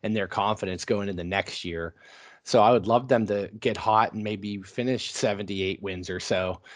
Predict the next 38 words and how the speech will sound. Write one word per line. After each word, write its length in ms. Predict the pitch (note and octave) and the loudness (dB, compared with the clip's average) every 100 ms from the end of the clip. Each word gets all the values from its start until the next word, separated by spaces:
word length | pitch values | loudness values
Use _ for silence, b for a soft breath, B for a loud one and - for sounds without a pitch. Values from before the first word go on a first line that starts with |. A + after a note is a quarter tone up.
| B B | B B
and 140 | G#2 G#2 | 0 2
maybe 260 | G#2 G#2 | 2 0
be 180 | G2 G#2+ | 0 2
only 240 | G#2 G#2+ G2+ | 2 2 -2
a 40 | |
couple 320 | - G#2 G2+ | -2 -2 -2
games 280 | G2 G#2 G2 | -2 -2 -2
under 220 | G2 G2 | -2 -2
five 320 | F#2+ G2 G2+ | 0 2 2
hundred. 340 | G#2 G#2 G#2 G2+ | 2 2 2 0
It 80 | G#2 | 0
would 100 | G#2+ | 0
be 100 | A2 | 2
nice 240 | A2 G#2+ | 0 0
to 100 | - | -2
see, 280 | - E3 A2 | 2 6 6
and 100 | G#2+ B2 | 6 6
de-, 180 | - C#3 | 6 6
definitely 360 | E3 - D3+ | 6 6 4
finish 320 | B2+ C3 A2+ | 4 4 2
above 260 | A2+ A2 G#2 | 0 0 0
the 80 | G#2 | 0
Cardinals 460 | A#2 G#2+ G#2+ A#2+ | 2 2 4 2
and 80 | G2+ | 2
maybe 200 | G2+ G2+ | -2 -2
right 280 | G2 A2 A2 | 2 2 4
there 220 | G#2+ G#2 | 2 2
with 160 | G#2 - | 2 2
the 80 | F#2+ | 2
Reds 320 | F#2+ G#2 G#2+ | 4 2 2
and 160 | G2+ | -2
Cubs, 400 | - G2+ G#2 C3+ | 2 4 4 4
like, 180 | A#2+ A2+ | 4 4
a 60 | - | 2
couple 320 | A#2+ A2+ A2+ | 0 0 -2
games 300 | A2+ A2+ G#2 | 0 0 2
behind 440 | G#2+ G#2 G2 A2 | 0 2 2 2
them. 300 | G#2+ G#2 A#2+ | 2 0 -2